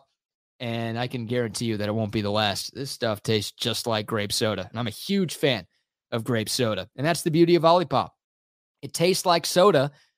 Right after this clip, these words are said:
but it's actually good for you. Inside of every can, you're getting a blend of seven unique botanicals, plant fibers, and prebiotics. Got nine grams of fiber in every can of Olipop. There's only two to five grams of sugar as well, just four in this one.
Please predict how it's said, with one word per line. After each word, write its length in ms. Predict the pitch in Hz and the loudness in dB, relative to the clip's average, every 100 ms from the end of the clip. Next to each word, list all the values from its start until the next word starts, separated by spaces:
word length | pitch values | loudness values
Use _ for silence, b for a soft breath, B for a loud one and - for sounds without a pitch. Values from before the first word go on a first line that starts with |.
| _ - | _ -2
but 140 | 139 | -2
it's 120 | 143 156 | 0 -2
actually 400 | 165 - 175 165 | -2 -2 -2 -4
good 380 | 110 165 185 | 0 4 4
for 160 | - 120 | 2 -8
you. 240 | 107 87 - _ _ _ - | -8 -10 -14 _ _ _ -6
Inside 380 | 160 190 185 | -4 2 4
of 80 | 170 | 6
every 200 | 180 165 | 4 2
can, 340 | - 180 185 147 | -2 0 0 0
you're 100 | 143 | -2
getting 200 | 156 151 | -2 -2
a 60 | |
blend 260 | 131 151 165 | -2 -4 -4
of 80 | 139 | -4
seven 420 | - 160 160 175 | -2 0 0 -2
unique 280 | 170 170 151 | -4 -4 -2
botanicals, 720 | 165 151 139 123 123 117 - _ | -4 -2 -2 -4 -8 -12 -16 _
plant 280 | 151 156 - | -8 -8 0
fibers, 380 | 147 143 139 - | 2 2 0 -4
and 260 | 139 156 - | -6 -6 -4
prebiotics. 760 | 165 147 147 135 120 123 - - _ _ - | -2 2 4 4 2 0 -6 -16 _ _ -12
Got 140 | 185 | -8
nine 340 | 151 151 180 | -8 -8 -8
grams 300 | 165 175 165 | -6 -6 -6
of 100 | 147 | -8
fiber 400 | - 147 131 110 - _ _ - | -2 0 0 -6 -14 _ _ -6
in 100 | 139 | -2
every 220 | 131 135 | 0 -2
can 260 | - 139 131 | 0 0 2
of 60 | |
Olipop. 560 | 127 131 131 135 135 135 _ _ _ _ | 2 2 0 0 0 0 _ _ _ _
There's 100 | 113 | -14
only 160 | 117 | -14
two 240 | - - 143 | -14 -12 -8
to 80 | 123 | -8
five 500 | - 123 131 127 120 | -4 0 0 -2 -8
grams 480 | 123 123 123 117 - | -8 -6 -8 -10 -12
of 240 | 110 98 | -12 -12
sugar 440 | - 123 120 120 | -8 -4 0 -2
as 240 | - 104 104 | -2 -4 -2
well, 240 | 123 120 | 0 0
just 260 | 113 120 - | 0 -6 -6
four 560 | - - 147 139 120 - | -8 -2 2 2 2 -4
in 200 | 113 110 | -6 0
this 240 | 131 - | 0 0
one. 400 | 143 135 131 123 | 2 4 4 0